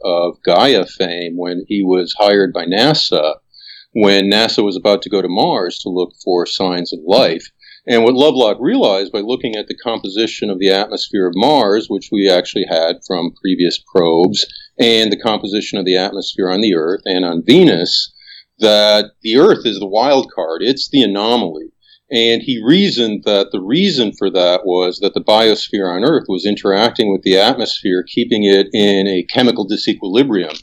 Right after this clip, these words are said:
that one could actually detect, um, remotely. And interestingly enough, he told nasa at the time something they didn't want to hear, that there would be no, um,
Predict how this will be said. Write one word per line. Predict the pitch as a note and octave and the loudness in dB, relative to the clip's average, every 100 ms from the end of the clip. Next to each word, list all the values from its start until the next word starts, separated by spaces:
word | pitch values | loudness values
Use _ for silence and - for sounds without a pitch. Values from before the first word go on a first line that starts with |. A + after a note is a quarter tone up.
| - - - - | -20 -20 -18 0
that | A2+ A#2+ | 0 2
one | A#2 A#2 | 0 0
could | A#2 | 0
actually | D3+ A#3+ - D3 | -2 -2 -4 -6
detect, | - - - C#4+ G#2+ - - | -6 -10 -6 -6 -6 -14 -14
um, | A#2+ A#2 A2+ | -8 -8 -8
remotely. | A2 C3 A#3 D3 F2 - _ _ _ _ - | -4 2 2 0 -10 -14 _ _ _ _ -4
And | B2+ B2 A#2+ A2+ A#2 | 0 2 2 0 -2
interestingly | C#3+ C#3 B2+ - B2 G#2 | -2 -2 -6 -6 -4 -4
enough, | G2+ A#2+ A2 | -2 -2 -4
he | A2+ | -6
told | - F#2+ F#2+ | -6 -6 -4
nasa | G2 F#2+ | -6 -4
at | F#2 | -6
the | F#2+ | -8
time | - F#2 F2+ | -6 -6 -4
something | - F#2 F#2 | -4 -4 -4
they | F2+ | -2
didn't | F2 E2+ | -2 -2
want | D#2+ D2 | -6 -8
to | - A3 | 2 6
hear, | A3 F2+ F#2+ | 6 4 0
that | F2+ | -2
there | - F#2 | 0 0
would | F#2 G#2 G2 | 2 0 2
be | G2 F2+ | -2 0
no, | G#2 D3+ B2 F#2 F#2+ | 2 4 4 2 -4
um, | G#2+ F#2+ | -8 -10